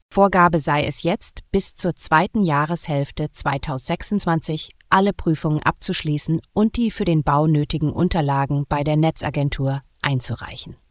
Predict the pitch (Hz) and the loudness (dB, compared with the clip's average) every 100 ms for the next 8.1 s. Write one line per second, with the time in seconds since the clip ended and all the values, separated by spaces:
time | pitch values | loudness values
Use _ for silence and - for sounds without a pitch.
0 | - - 165 - 170 175 175 170 156 165 | -6 0 0 2 4 4 4 4 4 2
1 | 175 170 202 185 160 160 170 151 147 - | 2 0 0 0 0 2 0 0 -2 -2
2 | 170 160 160 151 151 - - 175 - - | -2 0 0 0 -2 -2 -2 0 0 0
3 | 156 170 147 156 - 156 147 - 147 151 | 0 2 2 0 0 0 0 0 0 0
4 | 156 147 139 - 123 - 143 - 127 123 | 0 -2 -2 -4 -4 -2 -2 0 -2 0
5 | 120 - 165 - 156 147 - 196 214 - | -2 0 2 0 0 0 0 0 0 0
6 | 175 160 151 151 - - - 123 - 135 | 0 0 0 -2 -2 -2 -2 -2 -2 -2
7 | - 143 135 - 214 180 113 - 143 147 | -2 -2 -2 0 -2 0 -2 -4 -8 -8